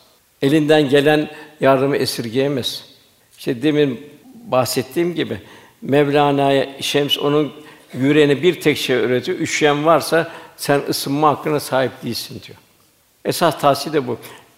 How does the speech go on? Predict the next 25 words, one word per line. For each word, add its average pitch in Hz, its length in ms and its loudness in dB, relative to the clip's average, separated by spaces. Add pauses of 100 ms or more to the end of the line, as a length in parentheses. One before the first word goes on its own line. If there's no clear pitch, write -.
(100)
Zihne, 151 520 2 (100)
zihnine 156 420 2
öğ-, 156 360 6
öğretmiyor, 147 520 2
kalbine 139 380 2
öğretiyor. 98 540 -4 (920)
Eğer 143 140 2
zihnini 147 460 2
öğretirken 151 640 2
arada 143 340 2
kalp 143 300 2
yoksa 170 320 0
uçar 135 340 -2
gider 117 300 -6
o. 87 100 -12 (600)
Bedenin 170 500 4 (760)
ısınması 165 520 2
giysilerle 160 680 0
mümkündür. 104 560 -4 (540)
Lakin 147 360 0
vicdanın 151 500 4
ısınabilmesi 127 760 -2
ancak 143 400 -2
merhamet 151 540 0
tezahürü 139 560 0